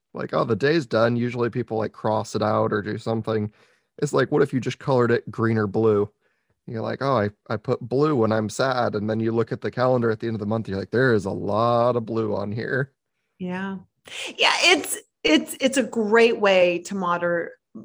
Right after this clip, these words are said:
Speaker 2: moderate your moods in a very simple manner. I mean, you, and I love that about the colors. I mean, you could just simply color in a day and it says everything.
Speaker 1: Yeah, absolutely. So if you look at from the other side,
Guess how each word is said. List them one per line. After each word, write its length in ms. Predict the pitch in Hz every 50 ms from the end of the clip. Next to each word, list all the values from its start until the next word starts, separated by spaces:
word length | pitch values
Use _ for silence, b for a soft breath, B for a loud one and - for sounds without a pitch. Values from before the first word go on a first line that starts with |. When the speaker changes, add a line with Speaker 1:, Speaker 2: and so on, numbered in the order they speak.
| - -
Speaker 2:
moderate 880 | 202 180 190 196 208 202 202 202 185 190 180 175 175 170 160 - - _ _ _ _ _
your 180 | - 175 180 175
moods 580 | 175 170 170 180 226 277 294 - - - - - _ _ -
in 80 | 220
a 40 | 220
very 180 | 208 208 196 185
simple 360 | - - - 208 175 190 180
manner. 500 | 175 170 165 160 160 160 165 165 160 - -
I 60 | 214
mean, 100 | 220 226 233
you, 340 | 240 240 - - - - - -
and 160 | - 226 226
I 80 | 220
love 280 | 208 208 214 226 233 190
that 240 | 180 160 - - - -
about 200 | 180 180 175 180
the 60 | 175
colors. 460 | - - 208 220 240 - - - - -
I 40 | 208
mean, 120 | 214 214
you 100 | 214 220
could 100 | 220 202
just 140 | 196 190 - -
simply 320 | 214 208 208 214 190 196
color 340 | 196 - 220 202 190 190 185
in 100 | 185 185
a 60 | 170
day 460 | 170 180 196 233 240 214 196 175 185
and 360 | - - 180 175 175 175 175
it 200 | - - 180 180
says 200 | - - 190 175 196
everything. 340 | 202 208 208 160 - - - _ _ _ _ _ _ _ - - - - _ _ _ _ _ _ _ _ _
Speaker 1:
Yeah, 140 | - - - - _ _ _ -
absolutely. 580 | 113 104 - - - 107 104 - - 95 92 - _ _ _ _ _ _ _ _ _ _ _ _ _ _
So 360 | - - 165 147 139 135 131 - -
if 160 | - 139 -
you 80 | 156 151
look 200 | 151 175 170 -
at 200 | 156 147 131 -
from 180 | - 131 113 123
the 100 | 123 120
other 200 | 117 120 123 123
side, 400 | - 98 101 107 107 117 131